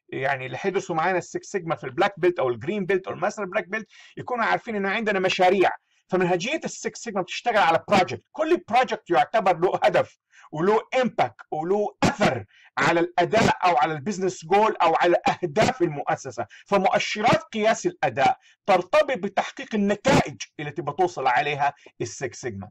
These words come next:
نمره كمان ثلاثة، سكس سيجما ensure that the organization achieve fast improve and business result. طبعا النتائج، النتائج شيء مره مهم،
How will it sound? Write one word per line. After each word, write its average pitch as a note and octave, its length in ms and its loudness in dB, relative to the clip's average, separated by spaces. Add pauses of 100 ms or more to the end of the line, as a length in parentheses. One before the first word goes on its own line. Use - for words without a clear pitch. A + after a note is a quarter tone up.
(360)
نمره B3 240 0
كمان G#3+ 300 0
ثلاثة، G3+ 360 2
سكس - 260 -4
سيجما G3 220 -6
ensure G#3 460 2
that G3 200 4
the E3+ 80 4
organization E3 600 -2
achieve F3+ 280 -10 (140)
fast A#3 200 2 (100)
improve E3+ 320 -2
and C3+ 200 -6
business F3 280 -6
result. A3+ 300 0 (420)
طبعا F3 240 2
النتائج، G3 500 2 (240)
النتائج D#3 400 0
شيء F#3+ 240 2
مره A3 220 2
مهم، D#3 340 0